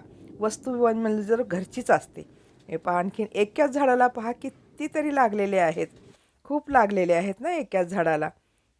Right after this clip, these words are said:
तर पहा छानशी अशी आमची गार्डन आणि गार्डनमधल्या असं सर्व सामान, असे खायच्या वस्तू आम्हाला मिळतात, तर खूपच छान वाटतं, इतका आनंद होतो ना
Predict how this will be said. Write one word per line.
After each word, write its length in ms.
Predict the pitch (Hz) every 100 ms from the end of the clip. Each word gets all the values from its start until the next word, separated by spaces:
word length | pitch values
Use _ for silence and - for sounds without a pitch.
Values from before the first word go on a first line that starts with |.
| _
तर 140 | 196 185
पहा 380 | - 175 180 285 _ _ _ -
छानशी 520 | 233 185 185 - 214
अशी 320 | 175 165 185
आमची 400 | 175 165 - 170
गार्डन 500 | 170 180 180 208 262 262 _ _ _ -
आणि 240 | 180 185
गार्डनमधल्या 760 | 185 190 175 180 180 170 175 165
असं 220 | 160 175
सर्व 360 | - 170 165 165
सामान, 800 | - 214 202 240 269 269 277 269 -
असे 240 | 180 208 196
खायच्या 440 | 190 165 - 170
वस्तू 720 | 170 247 - _ 285 262 262 262 - _ - _
आम्हाला 360 | - 180 175 185
मिळतात, 600 | 220 226 220 220 202 202 _
तर 100 | 208 202
खूपच 600 | - 294 294 _ 339 330 -
छान 220 | 226 226
वाटतं, 560 | 220 202 - 208 214 220
इतका 540 | 196 - _ _ 311
आनंद 340 | 349 233 233 262
होतो 260 | 233 226
ना 220 | 214 202